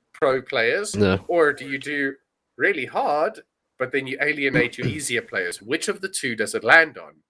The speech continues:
Speaker 2: Yeah. But have you also noticed, I've noticed recently, is have you noticed, like, you don't see a difficulty level in a lot of new games?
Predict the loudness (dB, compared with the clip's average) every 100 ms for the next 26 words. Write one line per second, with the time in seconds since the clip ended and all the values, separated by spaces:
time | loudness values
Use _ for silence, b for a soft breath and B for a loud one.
0 | _ -4 6 10 10 8 0 10 12 12
1 | 10 4 -2 -4 -4 -4 -4 -6 -8 -6
2 | -8 -6 -8 -8 -8 -6 -8 -10 _ _
3 | _ _ b b _ _ _ 2 2 0
4 | -2 -2 2 0 0 -2 -2 -2 -2 -4
5 | -4 0 0 -2 -8 -4 -2 0 0 2
6 | -2 -2 -6 -2 0 0 -4 -2 -4 -6